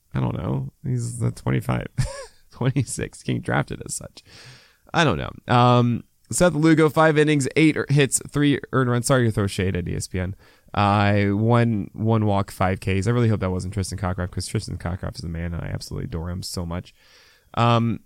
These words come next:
maybe actually based on E S P N A D P, he is. There you go. Uh, Seth Lugo,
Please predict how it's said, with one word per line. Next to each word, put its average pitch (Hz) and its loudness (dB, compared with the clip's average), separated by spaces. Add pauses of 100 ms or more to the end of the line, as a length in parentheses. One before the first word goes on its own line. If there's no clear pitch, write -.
maybe 160 4
actually 147 2
based 135 2
on 120 2
E 127 2
S 120 2
P 123 2
N 98 0
A 110 2
D 104 0
P, 107 0
he 87 -2
is. 62 -8
There 104 -4
you 58 -8
go. 50 -10 (600)
Uh, 113 2
Seth 175 4
Lugo, 139 4